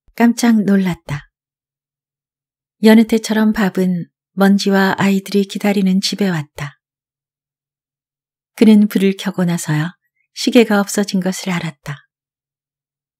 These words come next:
"엄마가 시계를 가져갔어." 현관에서부터 아빠를 따라온 첫째 밀리가 말했다. 밀리는 아빠를 불안한 눈으로 쳐다보았다.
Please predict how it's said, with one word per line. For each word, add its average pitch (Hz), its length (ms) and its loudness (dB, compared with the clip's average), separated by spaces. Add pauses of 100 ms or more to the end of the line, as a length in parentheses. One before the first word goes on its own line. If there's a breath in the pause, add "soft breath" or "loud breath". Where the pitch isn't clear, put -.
(760)
"엄마가 254 560 4
시계를 285 480 0
가져갔어." - 880 -4 (1700)
현관에서부터 240 840 2
아빠를 202 600 0
따라온 180 500 -4 (140)
첫째 233 540 0
밀리가 196 440 2
말했다. 170 600 -8 (1900)
밀리는 214 600 4
아빠를 196 600 -2
불안한 214 440 0
눈으로 175 360 -2
쳐다보았다. 180 840 -6